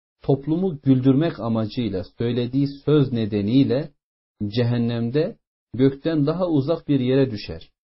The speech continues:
Sizden biriniz bir kelime söyler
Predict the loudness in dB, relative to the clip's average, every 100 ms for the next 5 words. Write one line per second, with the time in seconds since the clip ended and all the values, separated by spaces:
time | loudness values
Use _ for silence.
0 | _ _ _ _ -14 -10 0 2 2 2
1 | 2 2 0 -2 -4 -4 -4 -2 0 -2
2 | -4 -6 -4 -6 -6